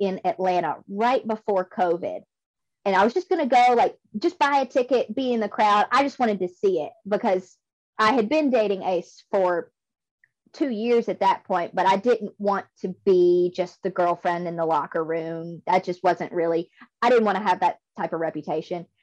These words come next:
and I didn't wanna be in the way either. And I mentioned it to Mike, actually, and he said, "Oh, well, I'm going and I'm wrestling on the show.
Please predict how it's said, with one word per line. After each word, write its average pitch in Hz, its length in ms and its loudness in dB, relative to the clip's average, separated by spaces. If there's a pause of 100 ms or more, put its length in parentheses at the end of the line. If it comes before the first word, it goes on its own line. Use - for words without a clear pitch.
(320)
and 180 260 0
I - 60 4
didn't 226 180 6
wanna 208 160 4
be 196 100 4
in 175 60 -2
the 170 80 0
way 170 340 0
either. - 360 -12 (540)
And 180 480 -4 (640)
I 196 160 6
mentioned 226 460 4
it - 160 4
to 254 100 4
Mike, 277 500 2 (140)
actually, 185 680 -2 (220)
and 208 320 2
he 285 180 -4
said, 262 280 -2 (200)
"Oh, 190 200 -8 (200)
well, 381 400 2 (880)
I'm 480 260 2
going 359 320 4
and 269 80 -2
I'm 370 200 2
wrestling 349 380 2
on 214 140 0
the 208 60 -4
show. 214 420 0